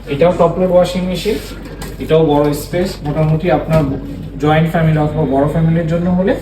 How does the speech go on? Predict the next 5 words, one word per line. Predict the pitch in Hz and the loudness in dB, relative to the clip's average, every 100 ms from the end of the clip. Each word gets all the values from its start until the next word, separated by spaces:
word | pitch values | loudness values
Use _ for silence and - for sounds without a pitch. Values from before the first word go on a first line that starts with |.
| - - - - | -8 -14 -12 -2
এই | 165 | 2
ওয়াশিং | 143 - 156 | 2 2 2
মেশিনটা | 151 156 156 208 269 - - - | 2 2 2 0 -2 -6 -14 -6
বেস্ট | 135 151 151 - | 2 2 2 -4
হবে। | 120 | -6